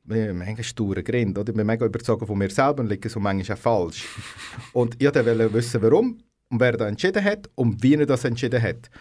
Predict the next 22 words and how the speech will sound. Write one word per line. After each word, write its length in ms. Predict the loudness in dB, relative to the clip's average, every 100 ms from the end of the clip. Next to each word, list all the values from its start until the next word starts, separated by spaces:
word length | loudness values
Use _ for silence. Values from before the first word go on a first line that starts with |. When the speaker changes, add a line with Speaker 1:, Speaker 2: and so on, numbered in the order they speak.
| -20 -20 -4
Speaker 1:
Und 140 | 0
dann 100 | 0 0 -4 -8
konnte 140 | -6 -4
ich 60 | -6
das 240 | -10 -6
können 200 | -4 0
anschauen 580 | 2 4 6 4 2 -4 -10 -20 _ _
und 220 | -6 0
dort 200 | 0 0 -4
ist 200 | -8 -6
auf 140 | -6 -2
dem 180 | 0 2
Punkt 480 | 2 2 -2 -8 -4
Erfahrung, 720 | -4 0 0 0 0 -2 -6 -14 -20 _ _ _ _ _ _
hat 280 | -4 -4 -8 _ -4
dann 260 | -2 -4 -10 _ _ _ _ _ -4
die 100 | -2
Person, 360 | -2 0 2 2
die 60 |
das 160 | 0 -2
bekommen 420 | -2 2 2 4
hat, 320 | 0 -4 -12